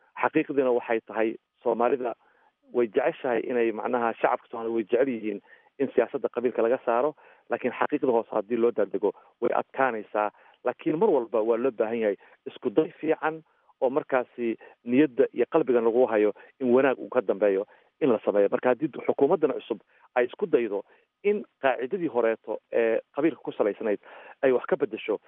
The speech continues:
waxaa dhici karto in markaasi mataqaanaa qalbigoodaasi dadka Soomaalida ay ku raacaan, kabacdina isbeddel fiican uu ka dambeeyo. Marka way u bannaan tahay inay isbeddel ay isku dayaan,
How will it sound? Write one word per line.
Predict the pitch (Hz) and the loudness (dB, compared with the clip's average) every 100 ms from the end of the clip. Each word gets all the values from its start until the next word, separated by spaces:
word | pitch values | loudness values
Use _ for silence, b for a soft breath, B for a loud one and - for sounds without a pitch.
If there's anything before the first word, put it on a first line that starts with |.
| b b | b b
waxaa | 127 147 | 0 0
dhici | 185 185 | 0 -2
karto | 139 - 113 - | -2 -2 -6 -6
in | 156 | -6
markaasi | 170 - 131 - 120 113 | -4 0 -2 0 -4 -2
mataqaanaa | 120 - - 113 110 107 B B B B - | -6 -10 -4 -2 0 -4 B B B B -2
qalbigoodaasi | 165 131 117 113 107 - | -2 0 0 0 -2 -4
dadka | 123 - | -10 -10
Soomaalida | - 110 110 113 | -4 -2 0 0
ay | 107 | -2
ku | 151 | 0
raacaan, | 143 131 151 160 _ _ _ - | 0 2 0 -2 _ _ _ -10
kabacdina | 143 143 135 123 | -2 -2 -2 -4
isbeddel | 113 - 120 131 | -4 -6 -6 -4
fiican | - 104 107 | -2 -4 -4
uu | |
ka | - | -4
dambeeyo. | 110 98 101 92 - b b - | -4 -2 0 -2 -4 b b -6
Marka | 120 - 120 113 - | -6 0 0 0 0
way | 127 | 0
u | 165 | 2
bannaan | 143 123 123 | 0 0 -2
tahay | 113 110 | -2 -2
inay | 117 107 | 0 -2
isbeddel | - 123 104 - b b b - | -2 0 0 -4 b b b -4
ay | 113 | -2
isku | 151 | 0
dayaan, | 113 110 101 | 2 2 0